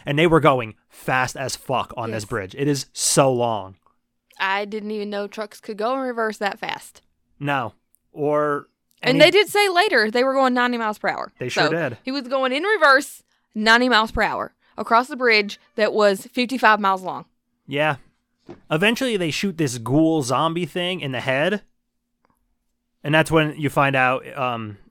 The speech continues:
Speaker 1: it's Leatherface under there. So it's a dude in a costume, in a costume. Hat on a hat. Very
Speaker 2: Mm-hmm.
Speaker 1: much.
Speaker 2: Mm-hmm.
Speaker 1: Which, that's funny. That's kinda funny.
Speaker 2: It's not funny.
Speaker 1: I thought it was
Speaker 2: It
Speaker 1: funny.
Speaker 2: was stupid. This whole movie is stupid.
Speaker 1: He saws the car, um, and the,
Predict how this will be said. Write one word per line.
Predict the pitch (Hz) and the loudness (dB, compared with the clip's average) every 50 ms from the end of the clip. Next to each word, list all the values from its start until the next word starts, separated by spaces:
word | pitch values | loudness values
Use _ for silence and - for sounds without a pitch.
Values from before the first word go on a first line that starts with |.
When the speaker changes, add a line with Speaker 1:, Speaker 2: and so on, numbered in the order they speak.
| _ _ - | _ _ -12
Speaker 1:
it's | 143 - - | -12 -8 -2
Leatherface | 131 139 156 147 135 113 - 135 117 107 - - | 2 2 4 4 2 -2 -2 -4 -6 -6 -6 -8
under | 110 101 98 95 | -10 -10 -12 -12
there. | 98 92 95 98 _ _ _ _ | -12 -14 -14 -16 _ _ _ _
So | - - 139 | -6 -4 -4
it's | 127 - | -4 -4
a | 135 | -4
dude | 113 135 135 135 | -2 -2 -2 0
in | 131 | -2
a | 127 120 | -4 -2
costume, | - 123 113 113 - - 123 113 | -2 -2 -2 -2 -4 -6 -8 -8
in | 110 | -10
a | 104 | -10
costume. | - 104 92 92 - - 98 95 101 _ _ _ _ _ _ _ _ | -12 -12 -14 -14 -14 -18 -20 -20 -20 _ _ _ _ _ _ _ _
Hat | - - 113 110 | -12 -8 -8 -6
on | 110 110 | -6 -8
a | 107 | -8
hat. | 101 104 95 92 _ _ _ _ _ _ - | -10 -12 -14 -14 _ _ _ _ _ _ -16
Very | - 107 101 101 | -12 -10 -10 -10
Speaker 2:
Mm-hmm. | 101 | -10
Speaker 1:
much. | 101 98 101 _ _ _ - - | -12 -16 -20 _ _ _ -18 -16
Speaker 2:
Mm-hmm. | 185 180 170 175 _ - | -16 -16 -16 -20 _ -14
Speaker 1:
Which, | 127 117 113 _ - | -14 -14 -14 _ -12
that's | 131 120 - - | -12 -10 -10 -10
funny. | - 120 104 101 104 95 95 - | -10 -10 -10 -10 -12 -16 -18 -14
That's | - 113 - | -14 -14 -12
kinda | - 117 104 95 | -12 -14 -14 -14
funny. | - 107 95 92 90 90 _ _ 254 240 _ _ _ | -14 -14 -14 -16 -18 -20 _ _ _ -20 _ _ _
Speaker 2:
It's | _ - | _ -20
not | - - _ | -20 -20 _
funny. | - - 170 _ _ - | -20 -20 -20 _ _ -12
Speaker 1:
I | - 110 | -12 -10
thought | - - 104 107 | -10 -10 -12 -12
it | |
was | 107 - - | -14 -18 -18
Speaker 2:
It | - | -18
Speaker 1:
funny. | 98 92 | -16 -16
Speaker 2:
was | 165 - | -16 -18
stupid. | - _ - _ 233 - _ _ _ _ _ _ _ _ _ _ _ _ _ _ _ _ _ | -20 _ -20 _ -20 -20 _ _ _ _ _ _ _ _ _ _ _ _ _ _ _ _ _
This | - 185 - | -18 -16 -12
whole | 185 180 | -12 -12
movie | 175 165 160 160 | -12 -12 -14 -16
is | 165 180 175 | -18 -18 -20
stupid. | - - 190 - _ 196 - _ _ _ _ _ _ _ _ _ _ _ _ _ _ | -20 -20 -20 -20 _ -20 -20 _ _ _ _ _ _ _ _ _ _ _ _ _ _
Speaker 1:
He | - - 160 | -8 -4 -2
saws | 151 - 220 240 262 226 185 | 0 2 2 2 2 2 0
the | 175 147 | -4 -4
car, | - - 160 151 156 160 170 175 175 175 175 160 - - 151 | -4 -2 2 2 4 4 6 4 4 4 2 0 -2 -6 -8
um, | 151 139 135 127 127 123 127 131 | -6 -4 -2 -2 -4 -6 -6 -6
and | 147 151 156 147 | -6 -4 -4 -4
the, | 143 | -4